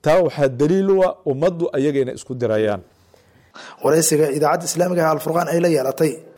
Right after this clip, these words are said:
Speaker 2: mas-uulkan ka tirsan xarakada Shabaabul Mujaahidiin oo maqal iyo muuqaal ah ayaa ah mid dhinacyo badan taabanaya.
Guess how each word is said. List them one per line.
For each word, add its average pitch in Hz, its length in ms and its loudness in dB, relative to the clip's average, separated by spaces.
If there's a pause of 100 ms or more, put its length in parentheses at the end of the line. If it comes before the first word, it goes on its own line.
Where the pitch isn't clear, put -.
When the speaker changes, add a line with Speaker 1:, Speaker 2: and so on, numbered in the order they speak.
Speaker 2:
mas-uulkan 185 420 2
ka 190 80 -2
tirsan 165 260 -2
xarakada 160 380 -2
Shabaabul 160 480 -2
Mujaahidiin 151 580 -8 (400)
oo 147 80 -6
maqal 175 220 -2
iyo 160 160 -4
muuqaal 156 340 -2
ah - 120 -6 (300)
ayaa 160 300 4
ah 135 40 -4 (240)
mid 214 140 -4
dhinacyo 165 340 2
badan 160 240 0
taabanaya. 139 580 -2